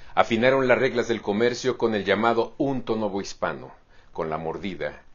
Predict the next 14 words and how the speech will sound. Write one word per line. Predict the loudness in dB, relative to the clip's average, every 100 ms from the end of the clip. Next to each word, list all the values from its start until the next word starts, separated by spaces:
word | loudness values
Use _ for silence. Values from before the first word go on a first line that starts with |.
| -14
con | -6 -4
la | -4
corrupción. | -6 -8 -12 -10 -12 -14 -20 -20 -20 -20 -18 -18 -6
El | 2 6
oro | 6
y | 6
la | 2 4
plata | 2 4
del | 2 2
saqueo | 2 4 2
sistemático | 2 -2 0 0 0 -2 0 0 4
partió | 4 4 4
de | 4
allí | 4 0 -6